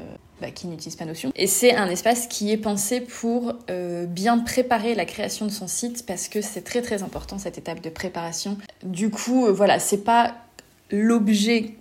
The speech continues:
complètement, euh, de l'offre. L'objet de l'offre, c'est vraiment de créer, euh, son site soi-même,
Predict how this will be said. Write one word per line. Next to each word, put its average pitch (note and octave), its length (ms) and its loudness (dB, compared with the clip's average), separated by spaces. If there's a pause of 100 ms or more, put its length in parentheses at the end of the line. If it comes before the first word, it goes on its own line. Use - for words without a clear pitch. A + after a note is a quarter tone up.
(100)
complètement, G#3 840 2
euh, E3+ 240 -6
de E3 120 -6
l'offre. G#3 380 -2
L'objet E3+ 260 -8
de E3+ 100 -6
l'offre, G3 220 -4
c'est F3 120 -6
vraiment F3+ 240 -6
de D#3+ 80 -6
créer, F#3 560 -4
euh, E3 560 -10 (260)
son F#3+ 280 -4
site G3+ 280 -2
soi-même, G3 640 0